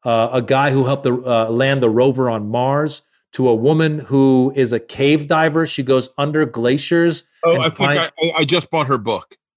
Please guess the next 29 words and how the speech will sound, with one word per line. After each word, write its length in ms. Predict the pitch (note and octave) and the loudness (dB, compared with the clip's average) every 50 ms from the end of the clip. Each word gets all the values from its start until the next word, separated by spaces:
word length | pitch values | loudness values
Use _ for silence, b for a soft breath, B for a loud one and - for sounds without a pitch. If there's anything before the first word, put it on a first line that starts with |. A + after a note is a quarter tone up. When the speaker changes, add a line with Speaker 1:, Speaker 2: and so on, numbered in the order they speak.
| _ _ _ | _ _ _
Speaker 1:
It's 140 | F3 D#3+ - | -2 2 2
amazing. 420 | F#3 F3+ F#3 E3+ C#3+ G#2+ A2+ G#2 | 2 2 4 2 0 -2 -4 -4
She's 220 | - - D3 D#3 E3 | -2 0 0 2 2
Speaker 2:
I 40 | E3+ E3 | 2 0
Speaker 1:
an 60 | D3+ | 0
Speaker 2:
just 120 | E3+ F3+ | -2 -4
Speaker 1:
ama- 0 | |
Speaker 2:
bought 140 | F3 D#3+ C#3+ B2+ | -4 -4 -2 -2
her 100 | C3+ C3 | -2 -2
book, 240 | A#2 B2+ A2+ F#2+ - - | 0 -2 -4 -4 -4 -4
yeah. 180 | A#2 A2 F#2+ E2+ | -4 -2 -2 -2
Speaker 1:
Have 180 | - F#3 G3+ F#3 | -2 -2 0 2
her 120 | G3+ F#3+ | 2 2
on 140 | F#3 F3+ E3+ | 2 2 0
your 100 | D#3+ D#3 | 0 -2
show. 360 | D3 - - D#3+ C#3 A#2 G#2+ | -2 0 0 0 0 0 -2
She's, 320 | - - - F3 D#3 B2+ - | -6 -4 -4 -4 -4 -6 -8
her 220 | - C#3+ F3 F#3+ F#3 | -4 0 0 0 0
story, 460 | - - - - F#3+ F#3 F#3+ F#3 F3+ | -2 -4 -2 0 2 2 4 2 2
the 200 | D#3+ D3 D3 E3+ | 0 -2 -4 -4
book 280 | C3+ - G3+ G3+ G3 - | -2 0 -2 0 0 0
is 120 | F#3+ - | -4 -4
crazy. 600 | - - F#3 F#3 F#3 F#3 D#3 E3 F#3+ F#3+ F3 - _ _ _ _ | -4 -2 0 2 2 2 2 0 0 -2 -2 -6 _ _ _ _
Her 140 | - F#3 | -2 -2
story's 460 | F3+ - - - F#3+ F#3 F#3 F3+ E3+ F3 | -2 -2 -2 2 4 4 6 4 4 0
crazy. 580 | - - F3+ F3 F3 E3+ D3+ E3+ E3+ D#3+ E3 b b b b b | -2 -2 0 2 2 2 2 0 -2 -2 -4 b b b b b
But 280 | D#3+ D3+ D3 - B B B B | -2 -2 -2 -2 B B B B
so 140 | - - E3 | -4 -4 -2
Sammy 720 | D#3 - - - A#3 A3+ B3+ A#3 G#3 F#3 F3 D#3+ D3+ - | -2 -2 -2 0 2 2 2 2 2 2 0 0 -4 -6